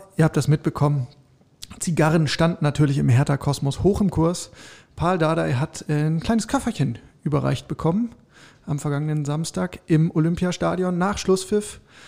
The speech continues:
Und darin waren, ich glaube, zwölf Zigarren sogar, zwölf edle Zigarren mit Cutter,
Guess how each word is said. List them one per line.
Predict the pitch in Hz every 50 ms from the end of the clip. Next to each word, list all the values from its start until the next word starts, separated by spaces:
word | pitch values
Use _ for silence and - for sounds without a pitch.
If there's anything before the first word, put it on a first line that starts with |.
| - - _ _
Und | - 131 139
darin | 143 156 160 147
waren, | 143 151 160 170 180 170 160
ich | - -
glaube, | - 131 135 156 156 160 156 151 139 -
zwölf | - - - - 165 190 233 240 220 -
Zigarren | - - 196 175 180 180 190 190 185
sogar, | 190 190 190 190 180 180 -
zwölf | - - - 175 202 208 196 - - - - _ _ _ -
edle | 170 185 - - 170
Zigarren | - - - 147 165 160 170 170 175 170 175 170 -
mit | - 143 151 190 190 - -
Cutter, | - - - 196 - 196 196 190 190 185